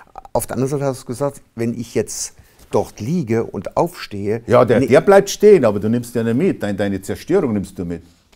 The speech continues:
Speaker 1: Alles klar.
Speaker 2: Du nimmst
Speaker 1: Also
Speaker 2: den Wirbel und deine Zerstörung mit.
Speaker 1: Ja.
Speaker 2: Und
Speaker 1: Aber
Speaker 2: deine
Speaker 1: messbar
Speaker 2: Zerstörung
Speaker 1: ist er dann trotzdem.
Speaker 2: Ja, selbstverständlich, der
Speaker 1: Ja.
Speaker 2: bleibt ja noch stehen. Das
Speaker 1: Ja.
Speaker 2: ist ja, der ist ja nicht weg deswegen.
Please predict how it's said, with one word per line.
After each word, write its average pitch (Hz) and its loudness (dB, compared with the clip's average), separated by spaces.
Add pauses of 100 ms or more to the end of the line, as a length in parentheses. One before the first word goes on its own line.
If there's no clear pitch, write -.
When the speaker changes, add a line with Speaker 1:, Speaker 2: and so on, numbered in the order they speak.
(140)
Speaker 1:
Alles 117 -4
klar. 82 -8
Speaker 2:
Du - 0
nimmst 143 2
Speaker 1:
Also 139 2
Speaker 2:
den 110 0
Wirbel 180 2
und 156 -8
deine 143 -2
Zerstörung 90 -2
mit. 78 -8
Speaker 1:
Ja. 90 -8 (400)
Speaker 2:
Und 202 -2
Speaker 1:
Aber 127 6
Speaker 2:
deine 165 6
Speaker 1:
messbar 156 6 (120)
Speaker 2:
Zerstörung 160 8
Speaker 1:
ist 160 0
er 143 4
dann 131 2
trotzdem. - 0
Speaker 2:
Ja, 143 2
selbstverständlich, 135 2
der 117 2
Speaker 1:
Ja. 104 -2
Speaker 2:
bleibt 156 2
ja 135 4
noch 117 0
stehen. 131 0
Das 98 0
Speaker 1:
Ja. 113 -2
Speaker 2:
ist 117 -2
ja, 123 2
der 113 2
ist 139 2
ja 135 2
nicht 127 0
weg 180 0
deswegen. 82 -4